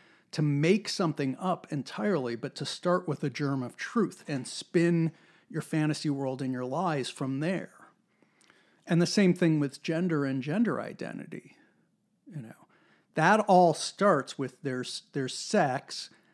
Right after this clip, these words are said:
and then there's gender, and, um, and sex and gender aren't the same thing,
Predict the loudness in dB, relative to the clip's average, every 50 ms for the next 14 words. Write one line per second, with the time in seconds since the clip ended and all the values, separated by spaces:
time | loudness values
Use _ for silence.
0 | _ _ _ _ -6 -4 -2 -2 -2 -2 -4 -4 -6 -8 -10 -10 -4 -2 0 2
1 | 2 2 0 0 -4 -4 -6 -8 -10 _ _ _ _ _ _ _ _ _ _ -10
2 | -8 -6 -6 -6 -6 -6 -6 -8 -8 -8 -8 -10 -12 -14 -18 _ _ _ _ -10
3 | -10 -10 -8 -10 -10 -12 -14 -14 _ _ _ _ _ _ _ -8 -8 -8 -4 0
4 | 0 0 0 2 0 0 0 2 0 0 0 0 -2 -4 -6 -6 -10 -12 -12 -8
5 | -8 -8 -10 -10 -12 -8 -6 -6 -6 -6